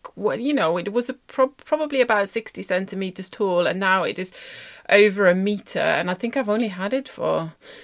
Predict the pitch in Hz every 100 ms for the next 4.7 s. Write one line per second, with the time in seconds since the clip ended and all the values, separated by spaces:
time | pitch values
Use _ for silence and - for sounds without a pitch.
0 | - _ _ _ - 196 190 202 247 247
1 | 254 254 254 247 254 269 285 311 294 294
2 | 339 349 226 226 - 247 240 - - -
3 | 208 247 - - 277 262 - 247 - 226
4 | 233 254 262 208 - 208